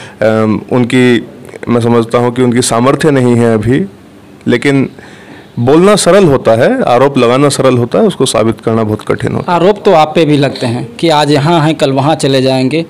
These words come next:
Speaker 2: क्या हो सकता है, समाज को ठग सकते हैं?
Speaker 1: देखिए, आरोप, मैंने कहा ना, आरोप लगाना बहुत सरल है। और मैं एक चीज़ सभी से कहता हूँ कि आप लोग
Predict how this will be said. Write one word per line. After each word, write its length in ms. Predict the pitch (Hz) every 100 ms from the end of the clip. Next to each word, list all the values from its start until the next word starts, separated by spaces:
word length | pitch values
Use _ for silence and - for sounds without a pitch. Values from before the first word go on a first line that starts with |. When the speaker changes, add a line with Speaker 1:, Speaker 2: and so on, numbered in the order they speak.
| - - 127
Speaker 2:
क्या 140 | 175
हो 120 | 160 165
सकता 300 | 156 - 160
है, 60 |
समाज 360 | - 147 147 -
को 80 | 151
ठग 200 | 165 151
सकते 340 | 151 143 143
हैं? 280 | 127 123 - - - - - - - -
Speaker 1:
देखिए, 260 | 156 190
आरोप, 300 | 139 120 123
मैंने 200 | 127 127
कहा 220 | 127 131
ना, 100 | 196
आरोप 380 | 170 117 123 120
लगाना 380 | 117 110 123 147
बहुत 220 | 123 131
सरल 340 | - 110 101 98
है। 200 | 104 98
और 360 | 117 123 120 - - - - -
मैं 400 | 120 123 123 120 - -
एक 140 | 123 123
चीज़ 380 | - 123 131
सभी 300 | 123 123 117
से 160 | 123 123
कहता 340 | 113 107 110
हूँ 300 | 113 113 139 - - - - - - - - -
कि 180 | - 139
आप 240 | 127 123 131
लोग 360 | 139 147 147